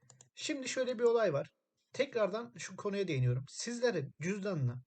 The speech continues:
bakın. Transaction'lardan bakabilirsiniz. Zaten paranız belli. Paranızdan sizlere fazla miktarda para geldiyse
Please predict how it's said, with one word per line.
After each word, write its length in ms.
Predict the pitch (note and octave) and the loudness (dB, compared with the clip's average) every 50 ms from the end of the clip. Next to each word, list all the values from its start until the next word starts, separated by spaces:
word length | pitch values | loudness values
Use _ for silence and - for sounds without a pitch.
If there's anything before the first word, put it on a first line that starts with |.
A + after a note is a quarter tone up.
| _ | _
bakın. 320 | E3 E3 B2+ C3 B2+ B2+ B2+ - - - - _ _ | -2 -2 -2 -4 -8 -8 -8 -12 -18 -20 -20 _ _
Transaction'lardan 920 | - F#3+ F#3 G3 G3 G3+ A#3 A#3+ - - - G#3 G3+ G3+ F#3+ F#3+ G3+ G3 F#3+ | -2 0 0 0 0 -2 -2 -4 -4 -8 -6 -4 -2 0 0 0 0 0 0
bakabilirsiniz. 760 | F3 C3 D3 C3+ B2 A#2+ A#2+ - - B2+ B2 B2+ B2+ - - _ _ _ - | -2 0 0 0 0 -2 -4 -6 -8 -8 -8 -8 -8 -12 -16 _ _ _ -4
Zaten 480 | D#3+ F#3+ G#3 G3+ G#3 E3+ C#3+ C3 B2+ | 0 0 0 0 -2 -2 -4 -4 -4
paranız 400 | - D#3+ D#3+ E3+ F3+ G3+ F#3+ D#3+ | 0 2 2 2 2 -2 -4 -2
belli. 340 | D#3 D#3+ D3+ C#3+ C3+ C3 C3 - - _ _ _ _ _ _ _ _ _ _ _ _ _ _ _ _ _ - - - - - _ | 0 0 0 0 0 -2 -4 -6 -10 _ _ _ _ _ _ _ _ _ _ _ _ _ _ _ _ _ -20 -20 -20 -20 -20 _
Paranızdan 640 | - F#3 G#3 A3+ A#3+ A3+ F#3+ D3 C3 B2 A#2 A#2+ - - - - - - _ _ _ | 0 2 2 4 4 2 0 0 0 0 -2 -4 -6 -14 -18 -20 -20 -20 _ _ _
sizlere 720 | - - - A3+ A#3+ A#3+ G#3+ A3+ G#3 E3 C3+ A#2+ B2+ B2+ - - _ _ - - _ | -12 -10 -6 -4 -4 0 2 4 4 6 4 2 0 -2 -6 -12 _ _ -20 -20 _
fazla 440 | - F3 E3+ F3 E3 E3+ F#3+ A#3+ B3 | -2 0 2 2 0 0 -4 -4 -4
miktarda 600 | A#3 G#3+ G3+ G#3 - - G3+ G3 F#3+ F#3 F#3 D3+ | -2 -4 -4 -6 -4 -2 0 0 0 0 -2 -2
para 260 | B2+ - E3 D#3+ F3 | -2 -2 0 0 2
geldiyse 640 | F3 D#3+ D3+ D3+ D3 D#3 G#3 G3+ - - B2 C3 | 2 2 2 0 0 -2 -4 -8 -4 -4 -4 -4